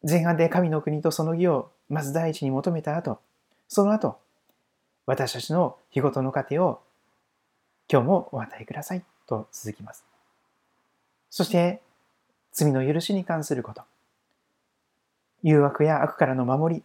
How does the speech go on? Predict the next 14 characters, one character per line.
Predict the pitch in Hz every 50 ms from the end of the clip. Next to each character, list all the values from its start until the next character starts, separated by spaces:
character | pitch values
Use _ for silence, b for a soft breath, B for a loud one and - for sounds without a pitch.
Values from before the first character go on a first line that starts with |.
| _ -
救 | - - - 175
い | 180
の | 175 170
こ | 170 -
と、 | - - - _ _ - _ _ _ _ _ _ _ _ _ _ _ _ _ _ _ _ _ -
そ | - 254
し | 220 -
て、 | 220 220 208 208 220 - _ _ _ _ _ _ _ _ _ _ _ _ _ _ _ _ _ -
「国 | - 156 151 131
と | 147 143
力 | 143 - - 160 151 156
と | - 151
栄 | 135 - 151 - - 160 160
は | 170 185 175 156